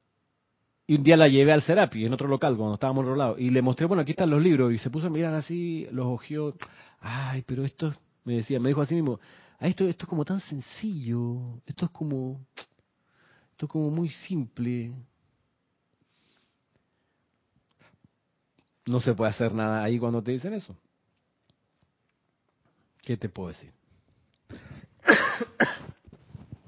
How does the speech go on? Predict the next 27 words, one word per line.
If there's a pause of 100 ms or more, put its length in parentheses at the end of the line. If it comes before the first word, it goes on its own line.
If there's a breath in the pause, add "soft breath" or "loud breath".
(800 loud breath)
A
propósito
de
no
ser
aceptor
de
personas
y
de
confusiones
en
la
enseñanza, (2250 loud breath)
eh,
que
tratamos
de
dis-, (100)
despejar
en
estas
clases, (540 soft breath)
alguien
me
decía,
"Sí,